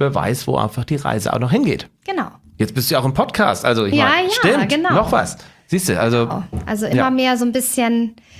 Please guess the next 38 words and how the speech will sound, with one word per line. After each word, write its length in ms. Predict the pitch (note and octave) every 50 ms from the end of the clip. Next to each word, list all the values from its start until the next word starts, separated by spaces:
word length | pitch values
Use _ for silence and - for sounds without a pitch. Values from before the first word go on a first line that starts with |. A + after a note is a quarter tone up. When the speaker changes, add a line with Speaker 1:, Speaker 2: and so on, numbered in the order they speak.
| - _ _
Speaker 2:
genau, 200 | - D#4+ A#3 G3+
das 180 | A#3 A3+ A3+ -
Thema 340 | - - C4+ C4+ B3+ A#3 A3
in 120 | A3 A3
die 60 | A3 G#3
Gesellschaft 540 | G#3+ G3 F#3+ F#3+ G3 - - G3 - - _
bringen. 380 | - - A3+ G3+ - - - - -
Also 180 | - G#3 G#3
das 160 | G#3 A#3+ A3+ -
ist 120 | A3+ B3
eigentlich 240 | A#3 G3+ G#3 F#3 -
mein 140 | G3+ F#3+ G3
Ziel, 440 | - - - D#4 E4 D#4+ D#4+ E4 D#4+ _ _ _ _ _ _ _ _
dass 200 | - A#3 A3 -
man 120 | A#3+ A3+
Speaker 1:
Und 40 | A3
das 140 | - A3+ A3
geht 160 | D#3+ D#3+ C#3+
natürlich 360 | C#3+ C#3 - D3 C#3+ C3+ C#3
nicht 200 | D3 D3+ D3 C#3
von 160 | - B2+ A2+ G2+
heute 200 | G2+ G2 - -
auf 120 | - -
morgen. 240 | - - - - C4
Speaker 2:
Nee. 160 | C4+ B3 - - -
Speaker 1:
Ganz 240 | - C#3 C3+ C#3 -
klar, 140 | - F2+ F#2
das 120 | G#2+ G2
weißt 240 | G#2+ A2 A2+ A2 -
du 60 | F#2+
sicherlich 440 | E2+ G#2 G2+ - F#2 F#2 F#2+ - D2+
auch. 40 | D2
Speaker 2:
Ja, 60 | G#3 - - - -
genau. 100 | - A#3
Speaker 1:
Natürlich 300 | G#3 F3+ E3+ D3 B2 -
wäre 100 | B2+ B2
der 100 | A2+ G#2+
Schritt 300 | - - C3 B2+ - -